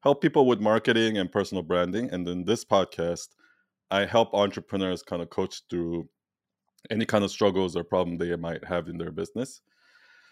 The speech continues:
So today we have Lucy Moon. Welcome, Lucy.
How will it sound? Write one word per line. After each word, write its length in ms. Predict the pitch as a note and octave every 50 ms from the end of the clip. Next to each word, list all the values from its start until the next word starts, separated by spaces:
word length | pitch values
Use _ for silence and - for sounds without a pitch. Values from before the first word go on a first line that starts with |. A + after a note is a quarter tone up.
| _ _ _ _ _ _
So 160 | - - C#3
today 720 | C3 - D#3 C#3 D#3 F#3 F#3 D#3+ C3 A#2 A#2 B2 D3+ D#3 C#3 B2+
we 160 | B2+ A#2 B2+ B2
have 320 | A#2 A#2 A2 A2 G#2+ G2 - -
Lucy 580 | - G2 A2+ B2+ C3 - - - D3 D3+ D#3 D3
Moon. 460 | C3+ A2+ A2 A2 G#2 G2 F2 D2+ D2 E2+
Welcome, 360 | G2+ B2+ C3 - B2+ G#2+ G2+
Lucy. 540 | G2 F#2 - - G#2+ G#2 G2+ G#2 G2+ F#2+